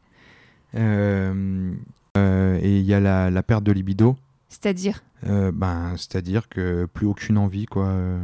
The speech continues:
Speaker 2: Depuis que tu l'as quittée, même elle, t'aurais pas envie d'elle non plus ?
Speaker 1: Euh, si, elle, oui. Mais, euh...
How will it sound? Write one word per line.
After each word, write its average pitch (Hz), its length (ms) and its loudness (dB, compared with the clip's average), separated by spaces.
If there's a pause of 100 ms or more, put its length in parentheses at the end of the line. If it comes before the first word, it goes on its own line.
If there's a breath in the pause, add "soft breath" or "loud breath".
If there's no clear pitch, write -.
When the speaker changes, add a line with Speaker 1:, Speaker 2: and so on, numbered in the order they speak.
(120)
Speaker 2:
Depuis 214 260 0
que 202 600 2
tu - 160 -12
l'as 190 140 0
quittée, 233 440 -4
même 214 200 2
elle, 302 180 2
t'aurais 208 220 -2
pas 214 140 -2
envie 208 180 -2
d'elle 208 180 2
non 208 140 0
plus ? 262 220 -4 (100)
Speaker 1:
Euh, 107 500 6
si, 135 340 2
elle, 127 200 6
oui. 123 220 4 (300)
Mais, 107 340 6
euh... 98 1000 2